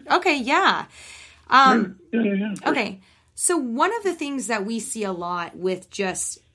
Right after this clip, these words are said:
Speaker 1: any basic client in cannabis, and actually just even in manufacturing, anybody that has inventory, is that they don't manage their inventory at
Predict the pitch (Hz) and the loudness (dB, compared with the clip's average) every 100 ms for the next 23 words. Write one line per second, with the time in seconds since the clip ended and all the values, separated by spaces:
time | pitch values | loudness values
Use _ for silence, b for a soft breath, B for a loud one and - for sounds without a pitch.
0 | _ 233 220 185 185 180 - 165 - - | _ -2 -2 -2 -2 -2 -6 -10 -14 -12
1 | 165 160 160 170 - - 180 165 - 220 | -10 -10 -12 -18 -18 -12 -12 -12 -6 -4
2 | 208 180 170 196 - - 220 190 - - | -2 -4 -4 -4 -6 -4 -4 -4 -8 -8
3 | 233 226 202 185 185 180 180 180 185 202 | -6 -4 -4 -4 -4 -4 -6 -6 -8 -6
4 | 226 196 190 170 175 - 190 180 175 170 | -4 -4 -4 -6 -10 -6 -6 -6 -10 -12
5 | - 208 349 392 294 269 196 180 175 156 | -8 -8 0 2 2 0 -2 -4 -6 -8
6 | - 175 165 165 156 156 156 156 - _ | -10 -10 -10 -12 -12 -14 -12 -14 -20 _
7 | 175 160 156 | -10 -10 -12